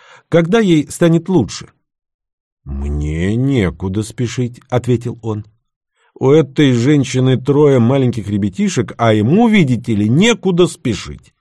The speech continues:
А вот мне есть куда спешить. Я хочу лечить людей. Но меня не интересует прогресс. Прогресс схож с попыткой что-либо сделать. Когда пациент говорит:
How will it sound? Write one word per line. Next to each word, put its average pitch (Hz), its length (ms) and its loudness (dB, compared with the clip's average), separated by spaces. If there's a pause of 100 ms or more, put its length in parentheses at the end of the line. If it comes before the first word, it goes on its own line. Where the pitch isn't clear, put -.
(420)
А 80 140 -4
вот 85 180 -4
мне 92 260 2
есть 92 440 -2
куда 107 240 -2
спешить. - 560 -16
Я 98 460 0
хочу 131 500 -4
лечить 95 640 -4
людей. 82 440 -8 (420)
Но - 140 -6
меня 82 280 -4
не 95 140 -2
интересует 110 720 -4
прогресс. 185 640 -2 (360)
Прогресс 95 440 0
схож 98 400 -2
с - 40 -16
попыткой 98 540 -4
что-либо 98 460 0
сделать. 113 440 -8 (640)
Когда 101 280 0
пациент 185 440 2
говорит: 120 520 0